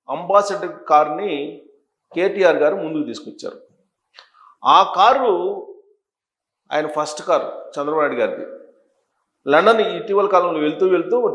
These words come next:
ట్వీట్ చేశారు. ఆ కారు మీద చేయి పెట్టి దాన్ని ట్వీట్ చేశారు. ఎందుకనంటే తొలిసారిగా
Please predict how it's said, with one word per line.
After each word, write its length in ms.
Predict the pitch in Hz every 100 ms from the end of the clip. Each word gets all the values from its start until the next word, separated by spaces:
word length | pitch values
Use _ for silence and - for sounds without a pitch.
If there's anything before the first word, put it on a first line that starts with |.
| -
ట్వీట్ 280 | 185 156 151
చేశారు. 360 | 139 120 - 131
ఆ 140 | 135
కారు 600 | 143 156 151 127 - - - _ _ -
మీద 220 | 143 139
చేయి 320 | 139 151 156
పెట్టి 600 | 156 - 220 226 - - _ _ _ _ _ -
దాన్ని 580 | - 160 165 139 - - - _ _
ట్వీట్ 240 | 165 160 135
చేశారు. 420 | - 104 - - - -
ఎందుకనంటే 500 | 156 180 165 160 226 - -
తొలిసారిగా 920 | 170 185 190 180 185 185 156 110 -